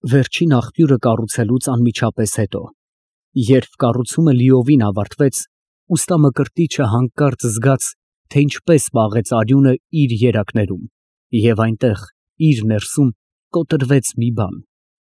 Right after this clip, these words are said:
երևի կյանքի զսպանակը։ Նա եկավ տուն, հանվեց, պառկեց, որպեսզի այլևս երբեք վեր չկենա։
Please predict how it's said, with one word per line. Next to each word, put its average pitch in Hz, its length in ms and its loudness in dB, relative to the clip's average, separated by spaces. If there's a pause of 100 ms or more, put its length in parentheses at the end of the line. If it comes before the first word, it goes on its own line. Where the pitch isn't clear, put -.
(120)
երևի 147 460 2
կյանքի 110 440 -2
զսպանակը։ 101 720 -6 (1000)
Նա 107 140 0
եկավ 104 420 -2
տուն, 143 220 0 (480)
հանվեց, 110 500 0 (440)
պառկեց, 120 500 -2 (400)
որպեսզի 165 640 2
այլևս 127 600 0
երբեք 117 580 -2 (260)
վեր 113 300 2
չկենա։ 95 540 -8